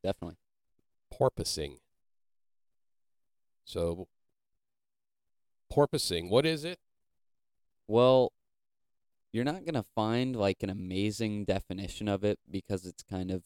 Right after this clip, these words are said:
Speaker 1: like, not a very scientific term, but from what I can gather and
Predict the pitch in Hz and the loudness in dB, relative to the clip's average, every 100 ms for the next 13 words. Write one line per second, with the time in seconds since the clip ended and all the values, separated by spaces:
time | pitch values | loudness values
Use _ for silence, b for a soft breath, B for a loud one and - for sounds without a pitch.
0 | _ 92 92 - 95 95 90 92 - _ | _ -6 -6 -8 -8 -8 -8 -10 -14 _
1 | _ _ - 95 92 90 95 - 92 92 | _ _ -8 -4 -2 -4 -6 -6 -8 -6
2 | 101 - 104 - 113 113 113 - 101 95 | -8 -6 -8 -4 -2 -2 -6 -4 2 2
3 | 92 - _ 104 101 104 113 123 127 113 | 2 -4 _ 0 2 4 4 2 -4 0
4 | 113 113 107 101 | 2 2 0 -2